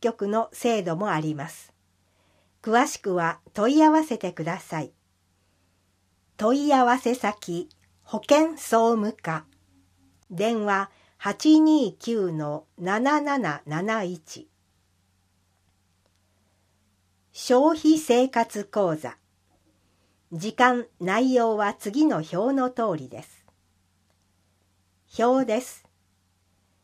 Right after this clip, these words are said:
消費生活講座。一、日時、十月二十四日火曜日、午後一時三十分から三時。内容、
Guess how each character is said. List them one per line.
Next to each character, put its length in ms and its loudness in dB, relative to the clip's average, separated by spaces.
消 380 4
費 240 2
生 300 2
活 340 -6
講 340 -2
座。 220 -12
一、 540 -8
日 420 0
時、 240 -12
十 300 2
月 300 2
二 220 2
十 220 0
四 320 -2
日 140 -2
火 180 -4
曜 260 0
日、 240 -12
午 200 6
後 360 -2
一 260 0
時 140 -2
三 260 -2
十 160 0
分 360 -6
か 100 -8
ら 140 -8
三 400 -6
時。 180 -20
内 360 2
容、 380 2